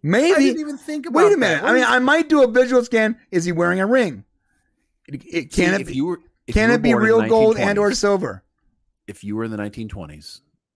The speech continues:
Speaker 2: you would have dug those Osage graves up.
Speaker 1: I gotta be honest. That wasn't the worst thing that happened in the movie. <laughs> I'm gonna tell you why. Ready? Like,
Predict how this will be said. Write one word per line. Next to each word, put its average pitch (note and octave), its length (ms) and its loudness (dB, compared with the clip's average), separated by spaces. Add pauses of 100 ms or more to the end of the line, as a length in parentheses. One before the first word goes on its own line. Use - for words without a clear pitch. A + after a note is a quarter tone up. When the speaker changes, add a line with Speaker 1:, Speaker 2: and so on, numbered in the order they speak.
Speaker 2:
you G2 180 -10
would G2 100 -6
have E2+ 180 -14 (460)
dug G2 240 -4
those F#2 240 -10
Osage F2+ 640 -12 (720)
graves D#2+ 340 -10
up. C#2+ 140 -16
Speaker 1:
I D3+ 120 -4
gotta D#3+ 100 2
be D3 80 -2
honest. A#2 320 -6 (300)
That E3+ 180 0
wasn't G3+ 180 -2
the D3+ 60 -2
worst C3 260 -2
thing B2 100 -4
that A#2 60 -4
happened G#2 220 -8
in G2+ 60 -8
the A#2+ 60 -6
movie. C#3 200 -8 (480)
<laughs> - 0 - (640)
I'm G#3 80 0
gonna A#3 140 2
tell B3+ 120 6
you A#3+ 80 4
why. B3 240 2
Ready? G#3 280 0 (320)
Like, F#3 280 -4